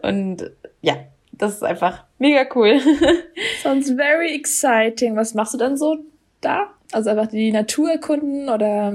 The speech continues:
Speaker 1: Ja,
Speaker 2: hast du
Speaker 1: genau.
Speaker 2: einen Plan?
Speaker 1: Also im Lappland gibt's nur drei Stunden hell, also Sonnenlicht oder drei Stunden Tageslicht. Ähm, also <laughs> die drei Stunden werden dann <laughs> intensiv. Ähm, nee, aber man,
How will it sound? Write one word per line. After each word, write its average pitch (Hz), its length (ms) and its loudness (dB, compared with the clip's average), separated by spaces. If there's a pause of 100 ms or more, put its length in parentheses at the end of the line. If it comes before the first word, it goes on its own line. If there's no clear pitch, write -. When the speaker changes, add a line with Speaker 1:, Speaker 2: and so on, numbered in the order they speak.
(120)
Speaker 1:
Ja, 220 240 6
Speaker 2:
hast 208 80 2
du - 20 -6
Speaker 1:
genau. 190 320 4
Speaker 2:
einen 180 140 4
Plan? 208 120 2
Speaker 1:
Also 202 180 2
im 196 760 0 (140)
Lappland 220 580 2 (180)
gibt's - 400 -6
nur 196 280 0
drei 190 320 0
Stunden 196 680 -2 (320)
hell, 196 400 -4
also 175 260 0
Sonnenlicht 240 640 0
oder 185 160 0
drei 180 240 2
Stunden 190 440 -2
Tageslicht. 240 720 -2 (520)
Ähm, 190 580 2
also 247 520 4
<laughs> - 120 -4
die 247 120 0
drei 240 200 4
Stunden 240 440 2
werden 202 220 4
dann 233 100 4
<laughs> 226 60 2
intensiv. 226 760 -2 (500)
Ähm, 190 320 2 (120)
nee, 190 200 2
aber 175 360 0 (100)
man, 170 520 -4